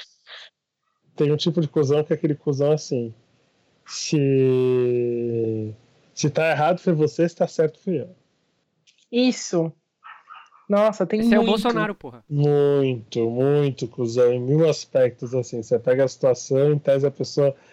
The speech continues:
Speaker 1: isso acontece muito quando você tá sendo obrigado a, a fazer qualquer coisa em conjunto com essa pessoa. E se deu certo, foi ela. Se deu errado, foi você. Os dois tão fazendo juntos.
Speaker 3: É o Bolsonaro.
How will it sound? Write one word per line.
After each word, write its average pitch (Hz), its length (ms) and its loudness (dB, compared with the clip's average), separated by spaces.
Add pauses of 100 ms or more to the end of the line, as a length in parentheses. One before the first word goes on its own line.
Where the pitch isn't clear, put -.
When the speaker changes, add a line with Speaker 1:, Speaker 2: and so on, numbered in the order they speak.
(180)
Speaker 1:
isso 160 200 0
acontece 151 500 -2
muito 156 240 -2
quando 156 160 0
você 147 320 0
tá 147 180 -2
sendo 151 220 -2
obrigado 143 360 2
a, 131 1400 -4
a - 20 -2
fazer 143 320 0
qualquer 156 240 -2
coisa 156 240 0
em - 20 -2
conjunto 147 480 -2
com 170 60 0
essa 156 160 -2
pessoa. 131 500 -2 (340)
E 131 80 0
se - 120 -2
deu 147 180 4
certo, - 380 -2
foi 254 220 0
ela. 123 200 2
Se 123 100 -12
deu 135 120 -4
errado, 131 260 -2
foi 170 120 0
você. 180 460 -6 (720)
Os 135 160 2
dois 160 200 2
tão 214 100 0
fazendo 202 380 0
juntos. 220 840 -2 (760)
Speaker 3:
É - 20 -12
o 190 60 -8
Bolsonaro. 247 580 -8